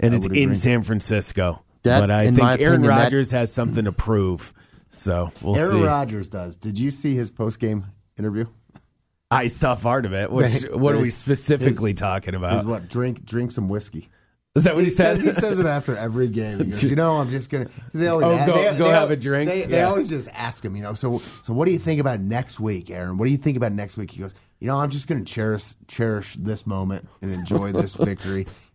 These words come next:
Speaker 2: I'm gonna go home and have myself a nice glass of whiskey."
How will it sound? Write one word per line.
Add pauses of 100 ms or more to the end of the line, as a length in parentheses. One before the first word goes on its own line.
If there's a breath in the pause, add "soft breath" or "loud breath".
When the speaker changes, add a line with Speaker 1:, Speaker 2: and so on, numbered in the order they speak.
Speaker 2:
I'm
gonna
go
home
and
have
myself
a
nice
glass
of
whiskey."